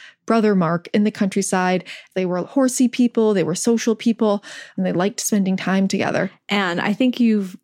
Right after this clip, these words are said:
Speaker 2: hit upon something which is very unique about her upbringing, is that I think we tend to think of the British upper classes as being cold and remote, and they send their kids off to boarding schools and they're raised by their nannies. And in her case,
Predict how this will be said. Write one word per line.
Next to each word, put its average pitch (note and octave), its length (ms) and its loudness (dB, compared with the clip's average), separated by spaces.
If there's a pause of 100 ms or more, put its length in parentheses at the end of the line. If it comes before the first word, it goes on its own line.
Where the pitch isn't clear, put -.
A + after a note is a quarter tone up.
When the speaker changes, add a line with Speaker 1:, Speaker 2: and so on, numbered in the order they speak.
(120)
Speaker 2:
hit G#3+ 280 0
upon D#3+ 280 -2
something D3+ 400 -2
which D3+ 200 -4
is F3+ 260 2
very D#3+ 240 2
unique D3 340 0
about C#3+ 280 -4 (120)
her D3+ 500 -2 (240)
upbringing, D#3+ 480 -2
is D3 220 0
that D#3 260 -4 (360)
I G3 100 0
think G3+ 260 -2
we F#3 460 0 (160)
tend G3+ 260 0
to G#3+ 60 0
think G3 240 -2
of F3 140 -4
the F3 100 -2
British F3 340 -2
upper E3 240 -4
classes E3+ 720 -2
as E3 200 -2
being D#3+ 300 0
cold F#3+ 500 0
and D#3+ 140 -2
remote, F3+ 460 0
and D#3 100 -2
they D3 80 -4
send E3 240 0
their D#3+ 80 0
kids E3+ 240 -4
off D#3+ 200 -4
to F3 100 -4
boarding D#3+ 380 0
schools D#3+ 720 0
and D3+ 440 -2 (480)
they're C#3+ 120 0
raised D3 260 -2
by D3+ 140 -2
their D3 180 -2
nannies. D3+ 720 0
And D#3+ 280 0
in D#3+ 100 2
her G3 220 0
case, B3 520 -2